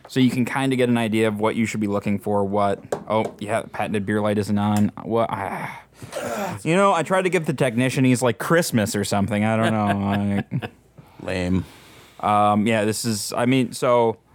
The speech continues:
Speaker 1: we're, we're looking American wheat, so it's very clear for,
Speaker 2: You got
Speaker 1: for a wheat beer.
Speaker 2: There's a little bit of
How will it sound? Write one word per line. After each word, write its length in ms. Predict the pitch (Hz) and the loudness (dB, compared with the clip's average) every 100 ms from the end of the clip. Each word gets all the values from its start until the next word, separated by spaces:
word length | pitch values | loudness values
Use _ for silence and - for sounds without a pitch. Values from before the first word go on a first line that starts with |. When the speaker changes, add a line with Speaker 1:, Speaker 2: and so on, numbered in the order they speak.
| - - | -20 -6
Speaker 1:
we're, 200 | 127 131 131 | 0 2 4
we're 140 | 135 | 2
looking 240 | 160 170 | 2 2
American 460 | 139 123 131 131 117 | 0 2 2 2 2
wheat, 200 | 117 - | 0 0
so 100 | 117 | -2
it's 100 | 104 | -2
very 580 | 98 95 110 113 113 104 | -4 -2 0 2 2 0
clear 760 | - - 101 98 76 53 - - _ _ _ _ _ _ | -4 -6 -4 -4 -6 -10 -18 -20 _ _ _ _ _ _
for, 300 | - 117 107 | 0 2 4
Speaker 2:
You 60 | - | 2
got 60 | - | 4
Speaker 1:
for 100 | 123 | 4
a 60 | 107 | 4
wheat 240 | 113 101 | 0 0
beer. 260 | 95 90 90 | -2 -4 0
Speaker 2:
There's 280 | 143 147 135 | 2 2 2
a 60 | |
little 300 | 117 95 92 | 2 2 0
bit 200 | 85 90 | 0 -4
of 240 | 92 95 | -6 -8